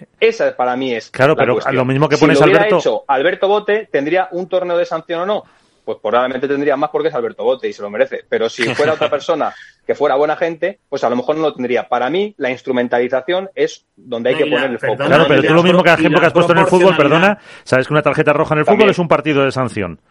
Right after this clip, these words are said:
Speaker 2: Y aquí,
Speaker 1: Ujú.
Speaker 2: aquí no puede despe-, depender de la discrecionalidad a la hora de, de aplicar,
Speaker 3: Es que
Speaker 2: eh,
Speaker 3: el reglamento de disciplina de World Padel Tour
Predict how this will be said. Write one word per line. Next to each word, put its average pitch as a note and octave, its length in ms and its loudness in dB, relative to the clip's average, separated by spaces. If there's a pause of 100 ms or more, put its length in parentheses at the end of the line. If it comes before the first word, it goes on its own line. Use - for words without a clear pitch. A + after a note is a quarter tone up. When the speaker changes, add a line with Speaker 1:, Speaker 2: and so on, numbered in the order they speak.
(420)
Speaker 2:
Y A#2+ 120 -4
aquí, G#2 240 -4
Speaker 1:
Ujú. A#2 100 0
Speaker 2:
aquí C3+ 280 -4
no D3 200 0
puede D#3 400 0
despe-, C#3 420 -2 (280)
depender B2+ 420 0
de C#3+ 100 0
la C#3+ 120 2
discrecionalidad A#2+ 840 -2 (240)
a G#2+ 100 0
la A2 140 0
hora B2+ 180 0
de, D3+ 280 -2
de A2+ 180 -2
aplicar, G#2 600 -2
Speaker 3:
Es - 40 -4
que E3+ 220 2
Speaker 2:
eh, - 100 -2
Speaker 3:
el C#3+ 140 -2
reglamento D#3+ 640 -2
de F3+ 300 -2
disciplina E3 640 -4
de E3 80 -2
World C#3+ 220 -4
Padel D3+ 240 -2
Tour F#3+ 360 0